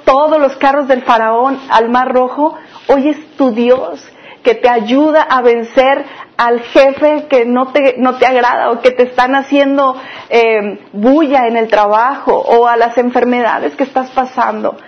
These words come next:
El Señor está ahí contigo, pero mientras no podamos verlo a Él de manera personal, mientras el Espíritu Santo no se,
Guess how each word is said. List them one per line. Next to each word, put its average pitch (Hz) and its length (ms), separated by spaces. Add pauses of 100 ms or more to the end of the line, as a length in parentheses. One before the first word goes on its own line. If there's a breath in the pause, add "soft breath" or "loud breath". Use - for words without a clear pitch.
(220 loud breath)
El 220 120
Señor 247 400
está 269 240
ahí 254 200
contigo, 247 560
pero 233 200
mientras 247 440
no 285 240
podamos 294 580
verlo 269 460
a 220 180
Él 233 320 (280 loud breath)
de 240 100
manera 233 640 (100)
personal, 233 960 (1080 loud breath)
mientras 254 400
el 247 120
Espíritu 285 520
Santo 240 580
no 233 200
se, 285 240